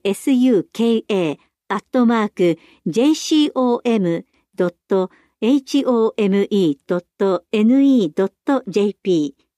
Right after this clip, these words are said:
予約が必要です。三B体操、六十五歳以上の方対象。毎週水曜午前十時から十一時半、三原台地域集会所。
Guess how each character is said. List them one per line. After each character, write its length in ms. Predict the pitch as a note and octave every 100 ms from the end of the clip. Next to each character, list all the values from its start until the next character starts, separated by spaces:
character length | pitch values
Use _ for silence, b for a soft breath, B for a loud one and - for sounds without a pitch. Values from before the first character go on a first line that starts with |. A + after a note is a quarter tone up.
| _ -
予 120 | F#3+
約 260 | A3+ C4+ C4
が 140 | C4
必 260 | B3+ - F3
要 180 | D#3+ C#3+
で 140 | D3+
す。 200 | - - _ _ _ _ _ _ _ _ _ _ _ _ _ _ -
三 460 | - C4 D4+ D#4+
B 240 | A3+ C4 B3+
体 240 | B3 A3+
操、 440 | G3+ F3 D#3 C3 - b b b b
六 320 | E3 G3+ D#4
十 240 | D#4 E4 D#4
五 100 | D4+
歳 280 | - D#4
以 160 | D4 D4+
上 260 | C4 A#3+ F#3
の 160 | F#3
方 320 | A3 G#3+ A#3
対 200 | A#3 E3+
象。 380 | G3 - F3 D#3 - b b b
毎 220 | G#3+ A#3+
週 280 | - G#3+ B3
水 340 | - G#3+ G3+
曜 240 | G3 F#3 E3
午 160 | B3+ D#4
前 260 | D#4 A3
十 240 | G3+ C#4 C4
時 160 | A#3+
か 140 | G#3+ F#3
ら 180 | F3
十 240 | E3 A3 A3
一 240 | G#3 G#3
時 120 | G3
半、 320 | F#3+ G3+ F3+ C3 b b b b -
三 160 | G#3
原 320 | A3+ D#4 D#4+ D#4
台 240 | D4 C#4
地 200 | C4 C4
域 200 | B3 A#3+
集 240 | - F#3
会 260 | F3 E3+ D#3
所。 240 | - D3+